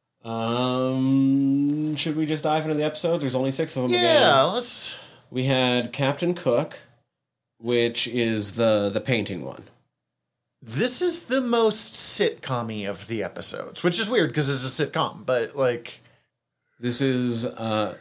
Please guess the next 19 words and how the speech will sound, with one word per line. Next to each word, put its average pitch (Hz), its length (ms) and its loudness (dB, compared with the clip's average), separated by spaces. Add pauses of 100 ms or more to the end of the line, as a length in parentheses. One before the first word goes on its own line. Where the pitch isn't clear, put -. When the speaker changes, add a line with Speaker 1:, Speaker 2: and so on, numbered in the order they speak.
Speaker 1:
the 117 420 -2 (100)
only 147 680 0
episode 104 880 -2
in 101 180 -4
all 113 380 -2
four 120 320 0
series 120 760 -2 (380)
where 107 200 -2
the 101 300 -6 (220)
only 123 480 0
cast 104 400 -4
members 113 400 -2
on 101 240 -2
screen 104 480 -2
are 98 320 -6
the 95 120 -6
main 92 280 -4
cast 73 360 -6
ensemble. - 540 -10